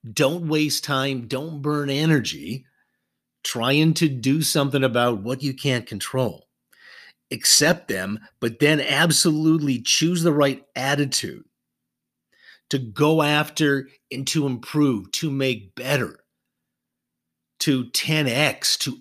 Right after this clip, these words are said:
amplify those things you want to do that are going to make you great, where you want to be great, where you want to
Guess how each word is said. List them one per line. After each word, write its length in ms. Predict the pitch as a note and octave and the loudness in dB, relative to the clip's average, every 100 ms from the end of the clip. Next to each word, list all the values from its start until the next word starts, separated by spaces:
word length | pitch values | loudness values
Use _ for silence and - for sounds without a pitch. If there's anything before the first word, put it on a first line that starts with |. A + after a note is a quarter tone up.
| _ - | _ -2
amplify 800 | B2+ D3+ C#3+ C3+ C3 E2+ C2 - - _ - - - | 2 2 2 0 0 -8 -12 -18 -20 _ -20 -20 -8
those 400 | A2+ D3 D#3+ - | 0 4 4 2
things 400 | D#3 C#3+ D3 A#2 | 2 2 0 -2
you 100 | C#3 | -4
want 360 | A2 A2 C#3+ D3+ | -4 -4 0 2
to 80 | |
do 240 | C#3 F#2+ - | 0 -6 -12
that 160 | C3+ | -10
are 40 | D#3 | -8
going 360 | A#2 D3+ D#3+ | -2 2 2
to 60 | D#3 | 2
make 300 | C#3+ D3 - | 0 -2 0
you 120 | C#3+ | -4
great, 760 | G2 G2 C3 D3 F#2+ - - - _ _ _ _ _ _ - | -4 -10 -6 -6 -4 -2 -2 -4 _ _ _ _ _ _ -8
where 140 | B2 C3+ | -4 -2
you 200 | C3+ D3+ | 0 -2
want 440 | G2+ G2 C#3+ E3 | -4 0 4 6
to 60 | C3+ | 4
be 200 | G#2 D#2+ | 0 -10
great, 600 | - E2+ C#2+ C2 - - _ _ _ | -14 -10 -10 -8 -10 -12 _ _ _
where 160 | - B2+ | -6 -4
you 180 | A#2+ C3+ | -2 -4
want 480 | A2 A2+ C#3 D#3+ | -4 -6 0 2
to 100 | C#3+ | 2